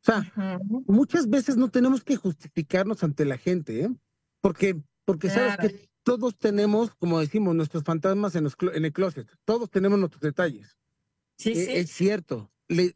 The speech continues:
Speaker 1: solemos fallarle a la gente que más nos quiere, pero al final a la persona pe-, a la primera persona a la que te fallas es a ti mismo. A ti mismo cuando te fallas, cuando no haces las cosas, cuando, cuando haces, eh, las cosas que no te gustaría que te hicieran, ¿no?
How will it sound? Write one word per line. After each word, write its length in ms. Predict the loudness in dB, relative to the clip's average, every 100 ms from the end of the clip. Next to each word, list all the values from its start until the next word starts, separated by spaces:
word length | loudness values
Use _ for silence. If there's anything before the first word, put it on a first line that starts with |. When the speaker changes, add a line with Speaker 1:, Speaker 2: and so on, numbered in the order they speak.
| _
Speaker 1:
solemos 520 | -2 0 0 -2 -4
fallarle 480 | -2 0 0 0 -2
a 40 |
la 120 | -4
gente 280 | -4 -4 -4
que 120 | -2
más 200 | 0 2 2
nos 200 | -2 0
quiere, 340 | 0 0 -4 _ _ _ 0
pero 140 | 0
al 100 | 0
final 400 | 0 0 0 -4 _ _ -4
a 100 | -2
la 200 | 0 -2
persona 340 | -4 -2 -2 -2
pe-, 240 | -4 -6 _ -4
a 100 | -2
la 100 | 0
primera 320 | 0 0 -2
persona 240 | -2 -2
a 40 | -2
la 100 | -4
que 60 |
te 80 | -4
fallas 300 | -2 -2 -2
es 100 | -4
a 80 | -2
ti 160 | 2
mismo. 420 | 2 0 -4 -10 _ _ _
A 120 | -2
ti 140 | 0 2
mismo 300 | 2 2 0
cuando 280 | 0 0 -2
te 120 | -2
fallas, 300 | -2 -2 -2
cuando 240 | -2 -2
no 80 | -2
haces 160 | -2 -4
las 140 | -4
cosas, 300 | -4 -4 -4
cuando, 300 | -4 -4 -4 -6 -20 _ -4
cuando 380 | 0 0 -2 -6 _ -2
haces, 400 | -2 0 -2 -2 _ _ -4
eh, 560 | 0 2 0 0 -2 0
las 180 | -2 0
cosas 320 | -2 -2 -4
que 120 | -2
no 100 | -2
te 100 | 0
gustaría 360 | -2 0 -2 -2
que 120 | -4
te 120 | -4
hicieran, 580 | -2 0 0 -2 -10 -16 _ _
¿no? 320 | -4 -2 -2